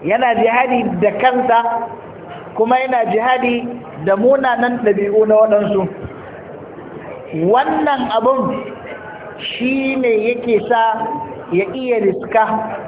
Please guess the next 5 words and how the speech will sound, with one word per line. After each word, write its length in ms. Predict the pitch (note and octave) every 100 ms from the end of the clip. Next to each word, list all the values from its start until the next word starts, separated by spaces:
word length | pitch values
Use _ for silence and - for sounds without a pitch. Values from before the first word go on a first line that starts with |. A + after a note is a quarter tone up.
| - E3 F#3 - - - -
na 120 | G#3+
darajar 420 | G#3 A#3 B3+ A#3+ A3+
mutumin 580 | G#3 G3+ B3 B3 A#3 G3+
da 60 |
yake 560 | A3 A3+ A3+ A3 G#3+